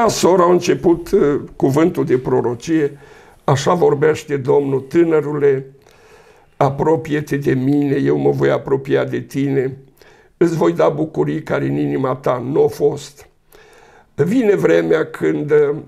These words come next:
te voi face un stâlp în lucrarea mea, vei ajunge să mergi departe, peste mări, peste țări,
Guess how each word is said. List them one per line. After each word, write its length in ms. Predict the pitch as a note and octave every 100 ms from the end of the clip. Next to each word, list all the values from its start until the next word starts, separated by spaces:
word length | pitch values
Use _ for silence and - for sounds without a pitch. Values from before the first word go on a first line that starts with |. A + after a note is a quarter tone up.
| - -
te 100 | E3+
voi 200 | D3 D#3
face 380 | - F3 -
un 100 | D#3+
stâlp 560 | B2+ - G3+ F#3 D#3 -
în 220 | C#3 C#3
lucrarea 540 | C#3 C#3 D#3 D3 C#3 C3
mea, 440 | C#3+ D3 C#3+ C#3 - _ - _ _ _ _ _
vei 200 | E3+ G#3
ajunge 520 | F#3 C#3 G3 F#3 F3+
să 200 | E3+ G3
mergi 480 | D#3+ F3 F3 E3 D3+
departe, 680 | D#3 D#3 D#3+ D#3 C3+ C3+ D#3+
peste 420 | - D3+ - C#3+
mări, 540 | C3+ D3 F3 E3 D3+ -
peste 380 | D3+ - C3+
țări, 640 | C3+ - E3+ D#3 D3 -